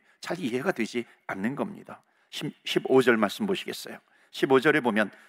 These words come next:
"무릇 아버지께 있는 것은 다 내 것이라." 예수님의 말씀입니다. 그러므로 내가 말하기를 "에, 그가 내 것을 가지고 너희에게 알리시리라 하였노라."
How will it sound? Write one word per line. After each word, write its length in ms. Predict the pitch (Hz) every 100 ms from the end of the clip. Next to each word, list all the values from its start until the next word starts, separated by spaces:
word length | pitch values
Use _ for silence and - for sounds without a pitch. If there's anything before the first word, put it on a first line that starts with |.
| -
"무릇 380 | 123 135 165 -
아버지께 520 | 110 113 147 - -
있는 360 | 165 - 135 127
것은 240 | 120 123
다 340 | 110 113 110 - _ -
내 220 | 98 110 - -
것이라." 440 | 95 - - 101
예수님의 400 | 117 - 110 104
말씀입니다. 640 | 101 - 120 101 - - _ _ _ _
그러므로 320 | - 123 123 117
내가 220 | 117 113
말하기를 540 | 101 113 107 127 151 - _ _ _ _ -
"에, 120 | 98
그가 280 | - 156 160
내 160 | 147
것을 320 | 156 202 - 202
가지고 320 | 143 131 131
너희에게 400 | 107 110 98 101
알리시리라 720 | 104 123 185 - - 127 -
하였노라." 480 | - 117 101 -